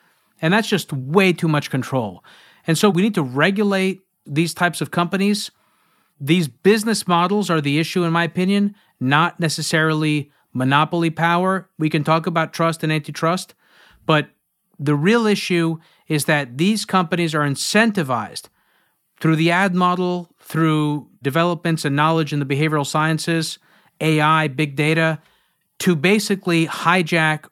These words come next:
our consciousness, hijack our will, and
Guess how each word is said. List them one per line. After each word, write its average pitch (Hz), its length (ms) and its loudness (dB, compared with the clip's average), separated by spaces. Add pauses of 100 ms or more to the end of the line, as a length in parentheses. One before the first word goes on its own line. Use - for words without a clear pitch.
our 131 160 -2
consciousness, 190 800 -2 (300)
hijack 170 720 0
our 139 340 0
will, 170 600 -2 (340)
and 156 260 0